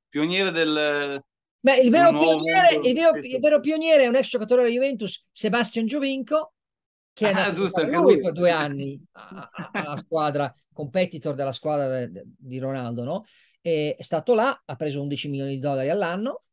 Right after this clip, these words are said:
Speaker 2: Giovinco in Italia avrebbe preso molto di meno, avrebbe preso forse un milione all'anno.
Speaker 1: Tipo, sì, sì,
Speaker 2: Quindi
Speaker 1: sì.
Speaker 2: là ne ha
Speaker 1: Sì.
Speaker 2: presi undici per due anni, non male.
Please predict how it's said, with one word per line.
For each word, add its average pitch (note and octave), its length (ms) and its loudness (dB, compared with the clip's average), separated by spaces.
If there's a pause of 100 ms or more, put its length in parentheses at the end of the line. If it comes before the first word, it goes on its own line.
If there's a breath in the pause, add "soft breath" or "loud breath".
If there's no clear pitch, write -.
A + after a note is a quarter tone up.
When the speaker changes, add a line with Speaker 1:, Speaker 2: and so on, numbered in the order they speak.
(200)
Speaker 2:
Giovinco C3+ 420 -10
in C3+ 80 -6
Italia D3+ 380 -6
avrebbe B2 220 -6
preso A#2+ 240 -10
molto A#2+ 220 -8
di C3 120 -8
meno, D3 240 -2
avrebbe A#2+ 160 -6
preso A#2 220 -10
forse A#2+ 240 -14
un B2+ 100 -6
milione C#3 360 -2
all'anno. A2 460 -8 (340 soft breath)
Speaker 1:
Tipo, C3+ 460 -6
sì, C3+ 160 -6
sì, C3 160 -4
Speaker 2:
Quindi - 20 -6
Speaker 1:
sì. B2+ 260 -8 (280)
Speaker 2:
là C3 160 -4
ne G3+ 60 2
ha G3 40 2
Speaker 1:
Sì. D#3+ 80 -4
Speaker 2:
presi D3 200 0
undici F#3 340 -4
per B2+ 140 -2
due G3 160 0
anni, B2+ 440 -4
non C#3 220 -6
male. B2+ 400 -4